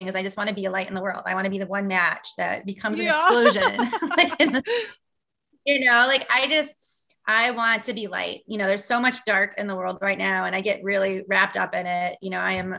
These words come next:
Speaker 1: um, looking at what's happening, um, overseas right now, like, every day. Like, I'm addicted to that, and I just feel so helpless. But I think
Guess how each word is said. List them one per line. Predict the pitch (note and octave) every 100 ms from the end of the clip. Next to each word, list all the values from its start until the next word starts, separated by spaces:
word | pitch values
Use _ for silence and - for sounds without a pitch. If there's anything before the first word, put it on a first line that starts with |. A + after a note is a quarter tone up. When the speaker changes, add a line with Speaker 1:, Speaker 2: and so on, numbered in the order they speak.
| -
Speaker 1:
um, | F#3 F3+ F3 F3 - _ _ _ _ - - - _ _ _ G3
looking | A3 A3 A3 G#3
at | F3+ E3+
what's | F#3
happening, | G3 F#3 G3 F3+ F3 F3 E3+ - _ -
um, | F3+ E3+ E3+ E3+ E3+ F#3 F#3+
overseas | F#3+ F3 F3 F3+ F3
right | E3+ -
now, | E3 E3+ F3
like, | F3 -
every | F#3+ F3+ F#3
day. | F#3 F3 -
Like, | F#3+
I'm | F#3 F#3 F#3 -
addicted | F#3+ F#3+ G3 F3 E3+
to | F3
that, | - - - - -
and | F#3+ F3+
I | F3 F3 E3+ F3
just | F3+ F3
feel | G3+ G3+
so | G3+ D#3+
helpless. | A#3 B3 F#3+ F3 E3+ -
But | F#3+
I | F#3
think | G3+ F#3 F3+